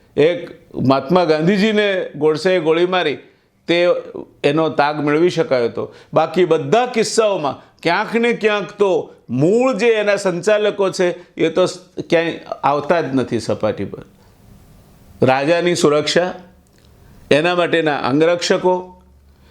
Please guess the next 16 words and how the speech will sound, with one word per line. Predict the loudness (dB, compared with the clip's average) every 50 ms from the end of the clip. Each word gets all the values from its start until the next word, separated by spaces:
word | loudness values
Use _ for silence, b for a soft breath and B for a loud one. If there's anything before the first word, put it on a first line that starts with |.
| b b b
પોતાના | 2 2 2 2 2 0 0 0 -2 -2
કુટુંબીજનો | 0 0 0 2 2 2 2 2 2 2 2 2 2 2 2 0
અથવા | 0 -2 -2 -4 -4 -2 -2 -2 0
નજદીકના | 0 0 -2 -2 0 0 -2 0 0 -2 -2 -2
સગાઓનો | -2 -2 -2 0 0 2 0 0 0 0 -2 0
પણ | 0 0 0 0
વિશ્વાસ | 0 -2 -2 0 0 0 0 -2 -4 -4
નહીં | -4 -2 -2
કરવો, | 0 0 0 0 -2 -4 -8 -14 -18 b b b b b b b b b b b b b b b -20 -4 0 2
એકાંતમાં | 2 2 2 2 2 2 0 0 0 2 2 2 2 2 0 -2 -4 -8 -14 -20 -6 _
કોઈને | 0 2 2 2 2 2
પણ | 2 2 0 2
મળવું | 2 2 2 2 2 2
હોય | 2 2 2 2
તો | 2 0 0 0 0 0 -2 -6 -12 -18 -20
સાત | -20 -6 -2 0 0 0 0 -4